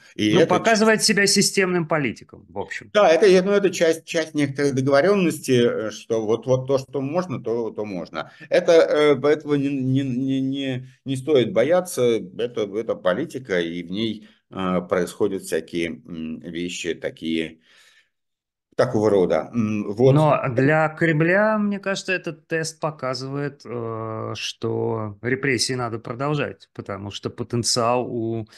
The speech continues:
Speaker 2: ам, альтернативной позиции довольно сильный.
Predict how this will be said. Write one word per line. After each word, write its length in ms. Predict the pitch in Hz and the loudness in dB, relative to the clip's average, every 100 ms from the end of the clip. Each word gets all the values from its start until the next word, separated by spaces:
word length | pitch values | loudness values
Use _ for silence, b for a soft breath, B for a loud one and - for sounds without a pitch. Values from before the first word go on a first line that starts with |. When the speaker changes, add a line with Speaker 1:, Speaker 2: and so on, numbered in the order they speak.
| B B _ | B B _
Speaker 2:
ам, 1200 | 113 104 104 101 101 98 95 98 98 98 95 90 - _ _ - | -8 -6 -4 -6 -8 -10 -12 -12 -12 -14 -16 -20 -20 _ _ -10
альтернативной 840 | - 135 165 151 165 156 180 147 | -2 0 2 2 2 2 0 0
позиции 520 | - 131 123 160 - 135 | 0 -2 -2 -6 -4 -4
довольно 400 | 127 127 131 143 | -4 -4 -8 -8
сильный. 480 | - 107 110 127 | -8 -10 -12 -18